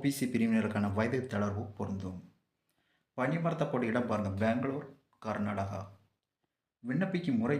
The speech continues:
பார்ப்போம். தேசிய நாடக சார்பில், பள்ளி சார்பில் அறிவிக்கப்பட்ட பதவிகளுக்கு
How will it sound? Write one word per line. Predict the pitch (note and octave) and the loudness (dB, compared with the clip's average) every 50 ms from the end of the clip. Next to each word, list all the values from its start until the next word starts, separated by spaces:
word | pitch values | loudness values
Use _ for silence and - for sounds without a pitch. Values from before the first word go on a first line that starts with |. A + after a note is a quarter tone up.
| - - | 0 0
பார்ப்போம். | G#2 G2 G2 - G2 G2+ - - - - - _ - | -2 -2 -2 -2 -4 -6 -6 -8 -12 -18 -16 _ -2
தேசிய | C#3 D3+ F#3+ F#3 - F#3 E3+ D3+ C#3 | 0 0 0 0 0 0 0 0 0
நாடக | C3 C3 C#3+ C#3 C3+ C3 - | 0 -2 -2 -2 -4 -2 0
சார்பில், | B2 A2 G#2+ G2+ G2 G#2 G#2 G#2 - - - - _ _ _ _ - | 2 2 2 0 -2 -4 -4 -4 -8 -12 -18 -20 _ _ _ _ -6
பள்ளி | A#2+ A2+ A2 A2+ G#2+ | -4 -2 -2 -2 0
சார்பில் | A2+ A2 G2+ F#2+ F#2+ G#2+ G2+ G#2 - B2 | 0 -2 -2 -2 -2 -4 -4 -4 -2 -2
அறிவிக்கப்பட்ட | B2 A#2+ A#2+ B2 C3+ B2+ B2+ B2+ A#2 - A#2+ A2 - | 0 0 0 -2 -2 -2 -2 -2 -2 -2 -2 -2 0
பதவிகளுக்கு | G#2 G#2 G#2+ G#2+ G2+ G2+ G2 G2 G2 G2+ G2+ | 0 0 0 0 0 0 0 -2 -2 -4 -8